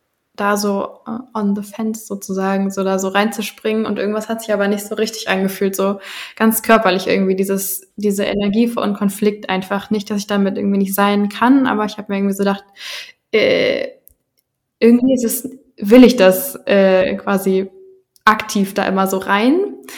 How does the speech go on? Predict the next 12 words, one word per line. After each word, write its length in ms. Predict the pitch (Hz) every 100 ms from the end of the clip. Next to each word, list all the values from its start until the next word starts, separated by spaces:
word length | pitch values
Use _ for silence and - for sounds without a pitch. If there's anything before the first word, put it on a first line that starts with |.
| - - - - _ _
Ähm, 400 | 208 202 190 190
und 440 | 208 208 208 - -
<laughs> 880 | 214 254 - 196 - - 277 233 -
dann, 320 | 208 190 196 - _
ähm, 560 | 202 190 185 180 185 196
einer 140 | 196
Freundin 280 | 196 208 202
erzählt, 320 | 202 - 220
"Ja, 360 | 285 285 269 262
ich 100 | 262
mach 100 | 226
so 460 | - 208 202 202